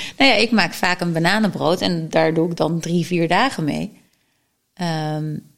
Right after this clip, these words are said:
maar dat is er dan al. Maar dat is dan even werk voor in het week. Ik maak dat op zondag of zo, of op zaterdag. Nou, en dan, dan heb ik daar genoegen mee. Of ik maak, eh, eh,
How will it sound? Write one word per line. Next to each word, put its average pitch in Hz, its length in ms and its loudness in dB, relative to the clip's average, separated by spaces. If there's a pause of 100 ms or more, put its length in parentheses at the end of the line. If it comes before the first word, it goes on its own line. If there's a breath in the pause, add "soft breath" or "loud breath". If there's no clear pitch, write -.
maar 196 180 2
dat 170 120 0
is 254 180 2
er 269 80 2
dan 185 160 4
al. 143 300 -2 (100)
Maar 190 100 0
dat 185 100 0
is 190 140 0
dan 170 140 2
even 185 300 2
werk 190 260 0
voor - 180 -4
in 165 60 0
het 160 80 -2
week. 165 100 0
Ik 160 80 -6
maak 143 180 -2
dat 147 140 -4
op - 100 -8
zondag 202 320 2
of 185 120 -4
zo, 180 200 0
of 165 120 -2
op 139 120 -8
zaterdag. 202 460 0
Nou, 220 140 0
en 147 100 -2
dan, 143 340 -4
dan 156 180 -8
heb 156 180 -8
ik - 100 -12
daar 160 140 -2
genoegen 196 360 2
mee. 175 260 0
Of 139 100 -8
ik - 140 -10
maak, 147 380 -8
eh, 151 280 -4
eh, 160 60 -6